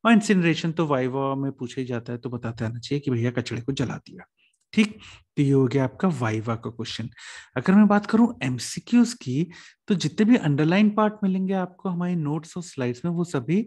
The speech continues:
एंट्रेंस एग्जाम में पूछे गए एमसीक्यूज़ हैं। तो एक एमसीक्यू मुझको ये मिला था कि भैया सॉलिड वेस्ट ह्यूमन एक्सक्रीटा या नाइट सॉइल सॉलिड वेस्ट में नहीं आता है। एक एमसीक्यू आपको रबिश या गार्बेज पे भी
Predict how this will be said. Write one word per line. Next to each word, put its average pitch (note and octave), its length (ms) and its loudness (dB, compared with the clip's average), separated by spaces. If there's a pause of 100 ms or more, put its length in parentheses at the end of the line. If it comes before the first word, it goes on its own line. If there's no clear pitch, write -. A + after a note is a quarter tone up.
(400)
एंट्रेंस C#3+ 360 -6
एग्जाम C3 300 -2
में C#3+ 100 -2
पूछे C3+ 280 -8
गए C3+ 240 -4
एमसीक्यूज़ D#3+ 640 -2
हैं। G#3+ 100 6
तो - 220 0
एक D#3 200 0
एमसीक्यू C#3+ 420 -4
मुझको C3+ 300 0
ये B2 240 0
मिला E3+ 280 0
था G3 220 -2 (440)
कि E3+ 100 -4
भैया C#3+ 400 0 (680)
सॉलिड D#3 480 0
वेस्ट D#3+ 400 -2 (480)
ह्यूमन D3+ 400 2
एक्सक्रीटा E3 420 -4
या E3+ 320 0
नाइट C3+ 360 -2
सॉइल E3 300 -2
सॉलिड C3+ 540 -2
वेस्ट B2 300 -6
में E3+ 80 -6
नहीं A#2 500 -6
आता - 280 -14
है। - 200 -16 (500)
एक E3+ 160 0
एमसीक्यू D#3 520 2
आपको D#3+ 360 2
रबिश C3+ 640 0
या E3 120 4 (100)
गार्बेज B2 600 -2
पे C#3+ 100 0
भी C#3 200 -10